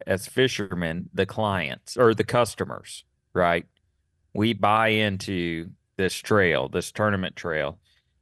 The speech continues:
and we're the customers. That's all we are. They are a business. They have to make money. And I just don't think that Brandon Belt has that same,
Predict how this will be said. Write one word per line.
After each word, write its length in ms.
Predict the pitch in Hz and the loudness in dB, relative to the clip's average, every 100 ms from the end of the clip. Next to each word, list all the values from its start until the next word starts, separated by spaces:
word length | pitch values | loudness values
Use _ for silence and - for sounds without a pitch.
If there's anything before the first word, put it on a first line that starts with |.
| _ - | _ -6
and 600 | 98 98 98 90 87 87 - - - | -2 2 2 2 0 -4 -10 -12 0
we're 180 | 113 | 2
the 100 | 123 | 2
customers. 640 | 110 156 165 - 80 57 - | 4 4 2 -2 -10 -12 -8
That's 160 | 95 131 | 0 4
all 140 | 135 | 6
we 120 | 135 | 6
are. 280 | 117 87 52 _ _ _ - | 6 4 0 _ _ _ -6
They 240 | 92 104 | 0 4
are 220 | 120 120 120 | 6 6 6
a 60 | |
business. 460 | 104 120 98 87 - | 4 0 0 -8 -6
They 120 | 95 | -4
have 320 | 101 104 113 | -2 -2 -2
to 80 | - | -2
make 260 | 110 110 - | 0 0 0
money. 420 | 107 104 85 - _ _ _ _ _ _ _ 98 | 0 0 -2 -8 _ _ _ _ _ _ _ -6
And 140 | 202 | -2
I 120 | 107 | -2
just 200 | 101 - | -4 -6
don't 220 | 107 95 | -6 -6
think 240 | 107 101 98 | -6 -6 -4
that 240 | 95 - | -6 -4
Brandon 340 | 104 101 92 85 | 0 0 0 -2
Belt 220 | 92 90 | -4 -2
has 320 | 92 85 - | -4 -4 -8
that 160 | 90 - | -12 -6
same, 400 | 104 90 85 | -4 -4 -6